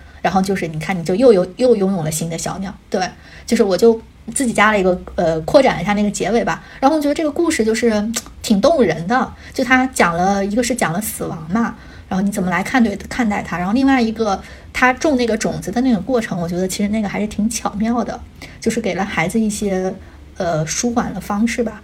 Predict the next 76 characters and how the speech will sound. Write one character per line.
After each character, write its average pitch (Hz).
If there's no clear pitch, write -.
包 196
括 220
你 190
给 180
了 160
他 190
一 175
个 170
那 190
种 170
新 -
的 214
希 214
望， 240
啊， 208
所 269
以 269
我 240
是 247
单 233
纯 233
的 196
觉 196
得 202
这 233
个， 208
这 254
个 240
绘 247
本 208
是 -
从 196
故 359
事 -
的 175
角 160
度 180
来 170
说， 185
我 180
觉 196
得 262
这 -
故 311
事， -
因 330
为 349
我 254
其 -
实 233
带 254
他 247
也 214
读 185
了 247
一 254
些 240
绘 226
本， 180
我 180
觉 254
得 359
有 269
些 262
故 349
事 262
就 269
是， 262
怎 214
么 196
说 262
呢， 254
就 254
是 247
比 214
较， 226